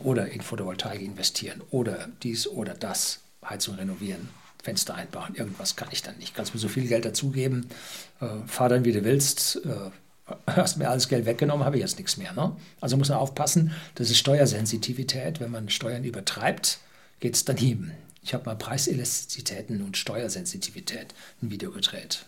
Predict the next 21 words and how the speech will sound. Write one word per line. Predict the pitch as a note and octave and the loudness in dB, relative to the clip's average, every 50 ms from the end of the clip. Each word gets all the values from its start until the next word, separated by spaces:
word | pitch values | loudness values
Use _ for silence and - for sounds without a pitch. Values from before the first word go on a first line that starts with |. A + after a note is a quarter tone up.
| - - | -12 -12
Ne? | A2+ A#2+ C3+ - | -10 -10 -10 -10
Kriegen | - A2+ A#2 | -6 -6 -6
Sie | A2 G#2 | -4 -4
mit, | F#2+ G2+ A2 - - - - - - - - - - | -2 -2 0 0 0 -2 -4 -12 -12 -14 -14 -6 -6
wie | A2 | -6
die | - - G2+ G#2 G#2+ | -4 -4 -4 -4 -4
voneinander | G#2+ - A#2+ A2+ G#2 F2+ E2 D#2+ - - B2 C3+ - - - - - - - | -4 -4 -4 -2 -2 -4 -6 -6 -6 -6 -8 -8 -10 -14 -20 -20 -20 -8 -6
abhängen. | - - - - - - - - - - - - - - _ _ - - - - - - - - - - - - - - - - - - - - - - - - - _ _ - _ - - - - - D3+ - A#3+ G3+ G3 F#3+ - - - - - _ _ - _ - - - - - - - - - - - - - - - | -6 -6 -6 -8 -8 -8 -10 -10 -14 -16 -20 -20 -20 -20 _ _ -20 -20 -20 -20 -20 -20 -20 -20 -20 -20 -20 -20 -20 -20 -20 -20 -20 -20 -20 -20 -20 -20 -20 -20 -20 _ _ -20 _ -16 -8 -4 -4 -2 -2 -4 -6 -8 -8 -10 -12 -16 -20 -20 -20 _ _ -20 _ -20 -20 -20 -10 -10 -8 -8 -8 -12 -16 -18 -20 -20 -14 2
Und | - F3 C3 | 6 6 8
diese | C3+ C3 B2 C3 B2 | 8 10 8 8 8
C | - - C#3 C3 | 8 8 8 8
O | A#2+ | 8
zwei | - - C3 D3 F3+ - | 8 6 6 6 6 4
Abgaben, | B2+ - - - G#2 A2 A#2+ D#3 G#3 G3+ E3 D#3 D#3 | 2 0 0 -2 0 2 4 6 6 8 8 6 6
wo | C#3 B2 A2+ | 4 2 4
gehen | B2 C3 C3+ B2 | 4 4 6 6
die | A#2 | 4
hin? | A2 - C#3 F3+ B3 - A3 F#3 - | 4 4 6 4 4 4 2 -2 4
In | - F#3+ | 8 8
den | G3 F#3+ | 10 10
Staatssäckel. | - - - - - - - - - - - | 8 4 2 0 2 2 2 0 0 -4 -8